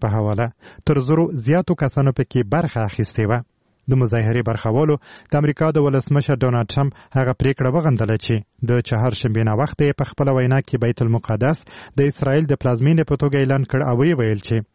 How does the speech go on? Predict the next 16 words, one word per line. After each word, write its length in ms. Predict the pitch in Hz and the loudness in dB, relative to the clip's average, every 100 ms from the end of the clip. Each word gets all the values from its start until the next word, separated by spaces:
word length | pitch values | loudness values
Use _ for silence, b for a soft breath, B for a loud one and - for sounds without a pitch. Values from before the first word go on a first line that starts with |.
| - | -4
د 40 | 117 117 | 0 0
امریکا 280 | 113 123 117 | 0 -2 -2
سفارت 420 | 110 113 120 143 139 | -2 0 0 0 0
به 60 | 135 B B - 131 | -2 B B -2 0
له 100 | 135 | 2
تل 160 | 139 131 | 0 2
ابیب 200 | 165 - | 0 -2
څخه 200 | 113 - 107 - b 117 | -6 -4 -6 -6 b -6
بیت 220 | 117 - | -4 -2
المقدس 520 | 110 113 113 127 139 - | -2 -2 -2 -2 -4 -2
ته 100 | 139 143 | -4 0
ولېږدوي. 520 | 123 107 104 113 135 - _ _ _ 160 | 0 0 -2 0 -2 -4 _ _ _ -2
د 120 | 175 | 0
لیکنې 240 | 170 175 170 | 2 0 2
په 100 | 156 | 0
حواله 240 | 160 147 | 2 2